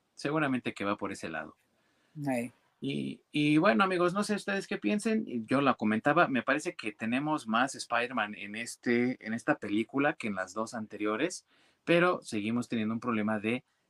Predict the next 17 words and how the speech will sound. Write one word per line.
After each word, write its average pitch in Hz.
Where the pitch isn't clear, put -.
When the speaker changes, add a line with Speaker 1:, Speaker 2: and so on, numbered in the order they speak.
Speaker 1:
necesita 107
muletas 110
el 113
güey. 127
Y 156
en 165
este 202
caso 180
no 170
es 165
alguien 156
más 147
del 147
M 147
C 160
U, -
es 101